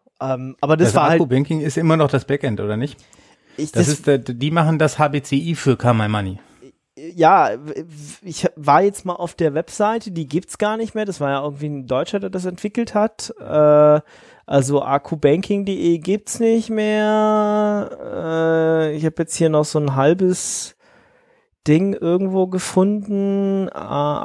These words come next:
Speaker 1: A Q Banking, ah doch, A Q Banking Version sechs soll irgendwie rauskommen oder kam raus vor drei Monaten. Also scheinbar, aber so, so die Hälfte der Links, die es dazu gibt zu dem Thema, sind tot.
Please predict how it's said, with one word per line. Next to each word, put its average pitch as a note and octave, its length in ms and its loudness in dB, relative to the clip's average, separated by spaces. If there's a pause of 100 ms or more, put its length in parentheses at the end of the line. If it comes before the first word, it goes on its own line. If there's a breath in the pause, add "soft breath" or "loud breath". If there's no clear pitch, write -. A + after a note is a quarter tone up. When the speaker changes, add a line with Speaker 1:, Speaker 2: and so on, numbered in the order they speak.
Speaker 1:
A C#3+ 60 -2
Q - 160 -6
Banking, E3 640 2
ah D#3 100 4
doch, C#3 280 2
A - 180 -2
Q - 100 -4
Banking D#3 380 2
Version C#3+ 400 2
sechs B2 540 0
soll A2+ 180 0
irgendwie A#2 260 -6
rauskommen A2+ 640 -4
oder A2 160 -6
kam A#2 300 -6
raus A2 260 -2
vor - 120 -12
drei G#2+ 220 -4
Monaten. A2+ 520 -2 (360 loud breath)
Also C3+ 220 -2
scheinbar, D3+ 500 2
aber D#3 240 4
so, D#3 200 2
so D3+ 200 2
die D3+ 140 2
Hälfte G3 360 6
der F3+ 120 4
Links, F#3 320 2
die F#3 100 -4
es F3+ 100 -4
dazu E3+ 300 -2
gibt E3+ 220 -8
zu - 80 -4
dem E3 180 -4
Thema, E3+ 240 0
sind D#3 200 -4
tot. A#2+ 320 -2